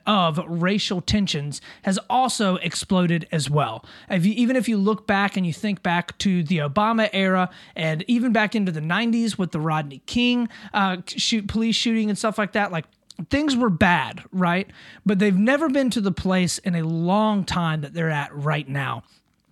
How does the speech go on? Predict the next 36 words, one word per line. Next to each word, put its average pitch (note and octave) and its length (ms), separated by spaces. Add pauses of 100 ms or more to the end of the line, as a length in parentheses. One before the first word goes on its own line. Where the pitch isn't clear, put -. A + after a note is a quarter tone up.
(100)
Um, F3 280
and G3 100
with F#3+ 120
the G#3 100
Derek A3 360
Chauvin G3+ 460
conviction A#3 640
that F3+ 120
happened E3+ 440
just G#3+ 340
within G3 320
this D#3 240
week, A#3+ 340 (320)
uh, G3 140
police A#3+ 400
officers G3+ 540
are F#3 180
in F#3+ 100
a F3 120
hotter G#3 400
spotlight E3 720
than E3+ 140
they D#3+ 160
probably G3+ 640
have D#3 260
ever E3+ 300
been. C3+ 400 (320)
And F3+ 160
just A3 240
about G3 340 (100)
everyone D3+ 720
is D#3 160
weighing D3 300
in A#3 180
on D3+ 160
it, C#3+ 160